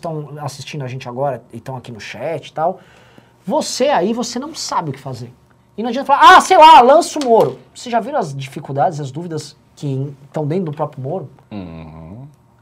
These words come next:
Speaker 1: Ah, e sei lá, e um candidato do P S D B. Você já viu o universo do P S D B, como é que eles estão se matando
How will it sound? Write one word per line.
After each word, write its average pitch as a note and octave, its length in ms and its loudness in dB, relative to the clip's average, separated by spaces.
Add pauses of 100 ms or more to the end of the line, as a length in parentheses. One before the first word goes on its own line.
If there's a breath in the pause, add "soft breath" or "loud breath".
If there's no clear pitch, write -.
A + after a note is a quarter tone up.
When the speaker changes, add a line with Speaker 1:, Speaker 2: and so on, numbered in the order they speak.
Speaker 1:
Ah, D#4+ 280 8
e C#4+ 200 -2
sei - 160 -10
lá, C#4 120 4
e C#4 100 -2
um D#4+ 100 -4
candidato C4+ 300 4
do A3 80 -6
P A#3+ 80 -2
S G3+ 140 -2
D G3 100 4
B. D3 180 -2
Você D3 160 -14
já D#3 80 -8
viu F#3+ 140 -8
o A#3+ 40 -6
universo D#3+ 380 -6
do C#3 80 -10
P C3+ 80 -10
S C3+ 80 -4
D C#3 80 -8
B, D3+ 120 -4
como C#3+ 120 -12
é B2+ 40 -10
que E3+ 100 -12
eles D#3+ 60 -12
estão - 120 -20
se - 140 -16
matando - 380 0